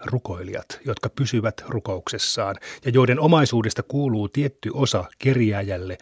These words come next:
ja riistetylle, ja jotka uskovat tuomion päivään ja pelkäävät Herransa rangaistusta. Kukaan ei ole turvassa Herransa rangaistukselta, ja jotka säilyttävät siveytensä.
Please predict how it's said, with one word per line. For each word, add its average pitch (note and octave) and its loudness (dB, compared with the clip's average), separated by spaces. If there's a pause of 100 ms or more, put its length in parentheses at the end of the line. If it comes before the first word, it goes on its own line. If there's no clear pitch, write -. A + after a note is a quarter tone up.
ja A#2 -4
riistetylle, - -2 (360)
ja C#3+ 10
jotka D#3 10
uskovat D3+ 6
tuomion B2+ 6
päivään G#2 6 (220)
ja B2 0
pelkäävät B2 6
Herransa A#2 0
rangaistusta. G2 -4 (200)
Kukaan C3+ 6
ei C#3+ 8
ole C#3 6
turvassa C3 6
Herransa A#2 2
rangaistukselta, A2 -4 (440)
ja D3 4
jotka D#3+ 8
säilyttävät F3 6
siveytensä. B2 4